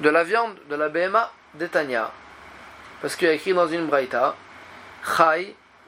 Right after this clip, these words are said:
il y a écrit dans le passouk qu'on, euh, on, le nizak, celui qui s'est fait endommager, il prendra le taureau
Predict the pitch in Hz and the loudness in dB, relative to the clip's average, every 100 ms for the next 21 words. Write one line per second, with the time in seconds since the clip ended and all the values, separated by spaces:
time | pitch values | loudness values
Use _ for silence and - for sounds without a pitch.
0 | - - - - - - - - - - | -20 -20 -20 -20 -20 -20 -20 -20 -20 -20
1 | - - - 415 392 415 415 - - - | -20 -20 -18 -14 -14 -14 -14 -14 -16 -20
2 | - - - 151 185 190 185 - - 208 | -20 -8 -2 0 4 4 4 0 -2 -6
3 | 226 180 175 165 160 156 143 131 127 127 | -4 0 2 0 -2 0 2 2 2 0
4 | 139 143 151 139 139 139 139 156 147 151 | -4 -2 0 0 -2 0 0 0 2 4
5 | 202 208 - 165 165 165 - 147 165 147 | 4 0 -10 -12 -12 -12 -12 -4 -2 -2
6 | 127 135 190 185 160 - 160 156 170 175 | -2 0 0 -2 -6 -6 -4 2 2 2
7 | 151 - 131 156 185 | -4 -8 -2 0 0